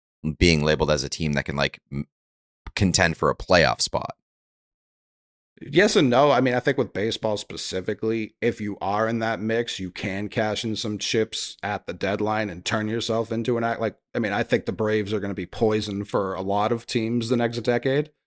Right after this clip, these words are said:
Speaker 2: uh, with that buyer's mentality. But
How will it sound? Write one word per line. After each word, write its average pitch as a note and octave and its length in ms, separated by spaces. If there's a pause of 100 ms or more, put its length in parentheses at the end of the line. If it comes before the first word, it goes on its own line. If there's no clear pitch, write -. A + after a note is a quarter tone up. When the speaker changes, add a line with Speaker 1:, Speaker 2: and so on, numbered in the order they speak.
(420)
Speaker 2:
uh, G2+ 520
with A2 180
that G2 300
buyer's G#2+ 440
mentality. A2 760
But F#2+ 400